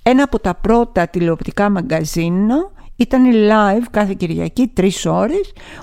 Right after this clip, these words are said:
όπου ο Δημήτρης Κωνσταντάρας και εγώ, ένας σπουδαίος δημοσιογράφος και πολύ αγαπημένος μου φίλος, τότε, ε, ε, σκίζαμε. <laughs> Πολύ απλά.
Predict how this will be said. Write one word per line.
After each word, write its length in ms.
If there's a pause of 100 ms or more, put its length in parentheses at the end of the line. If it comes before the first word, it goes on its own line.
όπου 180
ο 20
Δημήτρης 340
Κωνσταντάρας 680
και 140
εγώ, 300
ένας 300 (260)
σπουδαίος 520
δημοσιογράφος 720
και 120
πολύ 400
αγαπημένος 680
μου 340 (120)
φίλος, 600 (460)
τότε, 380 (240)
ε, 400
ε, 280
σκίζαμε. 580 (360)
<laughs> 720
Πολύ 260
απλά. 340